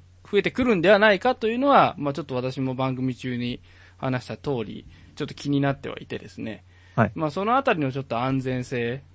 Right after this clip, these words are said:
Speaker 1: はきちんと担保していただきたいなというところが大きいですね。こればかりは、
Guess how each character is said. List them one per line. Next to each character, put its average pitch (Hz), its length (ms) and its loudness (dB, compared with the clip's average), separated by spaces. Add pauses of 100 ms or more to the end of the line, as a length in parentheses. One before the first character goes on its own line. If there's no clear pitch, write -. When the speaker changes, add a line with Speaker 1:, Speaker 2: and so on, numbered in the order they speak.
Speaker 1:
は 190 360 2 (180)
き - 100 -18
ち 175 140 -6
ん 131 100 -2
と 110 80 -10
担 127 300 -2
保 113 100 -16
し - 80 -20
て 107 120 -12
い 104 60 -14
た 117 100 -10
だ 113 140 -8
き - 60 -20
た 107 140 -10
い 104 60 -12
な 135 140 -4
と - 160 -20 (160)
い 120 80 -12
う 113 60 -14
と 113 100 -16
こ 139 100 -10
ろ 127 120 -6
が - 200 -10 (460)
大 120 180 -8
き - 140 -16
い 110 40 -14
で - 80 -18
す - 60 -16
ね。 139 80 -6
こ 208 120 4
れ 269 100 6
ば 294 120 10
か 294 140 10
り 208 80 8
は、 120 400 6